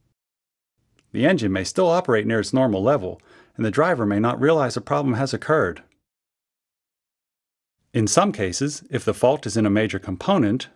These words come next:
the control unit may go to a limp home mode, with a fixed injection duration and ignition setting. The vehicle remains drivable, but with reduced performance, allowing it to be driven to a convenient service point.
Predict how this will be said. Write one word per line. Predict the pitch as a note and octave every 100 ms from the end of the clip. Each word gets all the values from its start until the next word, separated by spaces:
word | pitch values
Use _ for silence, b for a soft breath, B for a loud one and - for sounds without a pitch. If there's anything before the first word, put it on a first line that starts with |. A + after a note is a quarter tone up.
| _
the | -
control | - B2+ - G#3
unit | C#3 A#2
may | A2 G#2
go | A2+
to | B2 -
a | G#2+ F#2+ -
limp | G#2 C#3+ C#3+
home | - F3 D#3+
mode, | G2+ F2 E2 - _ _ _ b b b -
with | G2
a |
fixed | F#2 D#3 -
injection | B2+ G#2 B2+ - G#2
duration | F#2+ F#2+ G2 C3+
and | C3+
ignition | C#3+ C#3+ F3+ - F#2
setting. | F#2 E2+ D#2+ - _ _ _ _ _ _ _ _
The | G#2+
vehicle | C3+ C#3+ A#2
remains | G#2 G2+ G2 F2
drivable, | - D#3+ D#3 G2+ F#2 G#2+ _ _
but | G#2+
with | G#2 G#2+
reduced | G#2 G2+ A#2+ C3 C3
performance, | - G#2+ D#3+ C#3 E2 - - _
allowing | B2 E3+ F3 A2+
it | G2+
to | G#2
be | F#2
driven | G2+ A2+ C#3+
to | -
a |
convenient | G#2 G2+ F2 A2 C3 C3+
service | - A2+ F#2 -
point. | F#2+ E2 D#2